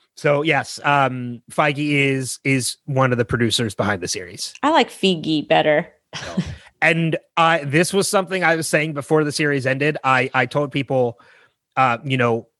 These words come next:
Speaker 1: watch the, or before the series started, I told people, "I'm pretty sure this is going to change things for the future of the M C U."
Speaker 2: All right, no more spoilers.
Speaker 1: I'm not.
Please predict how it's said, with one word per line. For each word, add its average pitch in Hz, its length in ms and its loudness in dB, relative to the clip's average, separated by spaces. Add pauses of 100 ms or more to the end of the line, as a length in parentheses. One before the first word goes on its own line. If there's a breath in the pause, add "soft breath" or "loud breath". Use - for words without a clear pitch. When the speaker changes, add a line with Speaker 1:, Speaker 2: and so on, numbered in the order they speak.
(280)
Speaker 1:
watch 135 540 0
the, 160 200 -4
or 143 80 4
before 135 300 0
the 127 60 -4
series 135 260 0
started, 113 360 0 (300 loud breath)
I 135 120 0
told 143 200 -2
people, 131 460 -2 (120)
"I'm 151 140 0
pretty 165 300 -2
sure 156 240 2
this 135 260 -6
is 123 140 -8
going 143 240 2
to - 120 -12
change 131 680 -4 (600)
things 135 540 -2
for - 140 -6
the 123 100 -6
future 147 480 -2
of 127 160 -4
the 127 140 -2
M 123 100 -4
C 135 200 -4
U." 143 280 4 (220 loud breath)
Speaker 2:
All 208 40 0
right, 226 200 2
no 262 180 2
more 294 220 0
spoilers. 190 800 -2
Speaker 1:
I'm 175 100 2
not. 226 300 -2